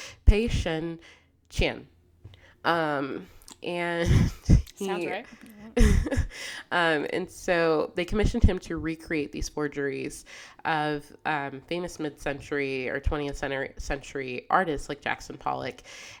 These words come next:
Speaker 1: And then they would sell those forgeries through the Nord-, Knoedler Gallery. Um, so despite some of these paintings selling for, like,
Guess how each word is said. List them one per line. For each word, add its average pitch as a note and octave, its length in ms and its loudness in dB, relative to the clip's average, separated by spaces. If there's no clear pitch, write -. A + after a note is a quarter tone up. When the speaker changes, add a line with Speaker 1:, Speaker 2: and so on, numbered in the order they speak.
Speaker 1:
And E3+ 200 -2
then F#3+ 160 2
they A#3+ 120 4
would G#3 160 2
sell D3+ 240 0
those D#3 220 -4
forgeries C#3+ 680 -6
through C#3+ 260 -6
the D3 80 -6
Nord-, B2+ 360 -8
Knoedler C#3+ 800 -6
Gallery. A#2+ 540 -4
Um, D#3+ 260 -2
so E3 340 0
despite - 380 2
some G3+ 160 0
of F#3+ 100 -6
these F3 160 -6
paintings D3+ 460 -2
selling C#3+ 420 -2
for, C3+ 520 -8
like, D3 260 -8